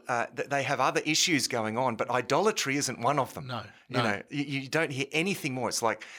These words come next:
Speaker 1: they are cured of this.
Speaker 2: Yep.
Speaker 1: Um, uh,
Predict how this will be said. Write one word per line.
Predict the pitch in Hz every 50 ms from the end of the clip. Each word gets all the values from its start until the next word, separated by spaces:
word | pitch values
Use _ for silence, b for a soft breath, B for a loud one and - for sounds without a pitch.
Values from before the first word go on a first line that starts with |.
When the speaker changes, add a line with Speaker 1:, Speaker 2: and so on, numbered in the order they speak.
| B B _
Speaker 1:
they | 139 147 156
are | 139 117
cured | - - - - - - 196 202 170 120 113
of | - -
this. | - - 82 - - - - B B B
Speaker 2:
Yep. | 113 110 B B B B -
Speaker 1:
Um, | 123 113 107 107 104 104 104 104 - B B B B B B B B B B -
uh, | - 123 117